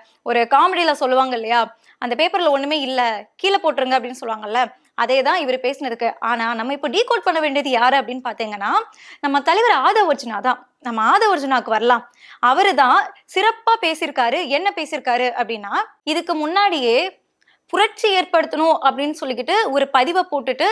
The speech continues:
அரை மணி நேரத்துல டெலீட் பண்ணிட்டு அதுக்கப்புறம் வீரவசனம் எல்லாம் பேசினாங்க இல்லையா, அதே ஆதவ் அர்ஜுனா தான்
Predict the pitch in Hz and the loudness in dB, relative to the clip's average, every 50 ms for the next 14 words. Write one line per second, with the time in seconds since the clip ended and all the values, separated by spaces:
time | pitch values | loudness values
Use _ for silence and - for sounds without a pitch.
0 | 480 - - - - - 320 277 311 330 330 339 311 294 285 285 285 285 349 370 | -2 -4 -10 -20 -8 -4 0 2 2 2 2 0 2 2 2 2 2 2 2 2
1 | 349 247 294 294 339 359 349 - 330 285 269 254 - 349 320 - - 285 302 330 | 2 4 2 2 2 0 0 0 0 0 0 0 2 0 0 2 0 0 0 0
2 | 330 285 311 359 392 392 359 320 - 311 294 277 269 254 262 269 269 269 262 254 | 0 2 0 0 2 2 2 0 0 -4 -4 -2 0 0 0 0 -2 -6 -8 -6
3 | - 285 262 240 226 208 196 202 247 302 294 247 - _ _ - - - _ - | -6 -6 -6 -4 -4 -4 -2 0 0 0 -2 -4 -10 _ _ -20 -20 -20 _ -14
4 | - 214 202 277 349 415 453 427 - 262 262 247 277 277 262 240 226 240 233 233 | -14 -6 -4 -2 0 2 2 2 4 2 2 4 2 2 2 0 -2 -2 -2 -2
5 | 214 202 233 254 349 415 415 | -2 2 2 4 4 4 2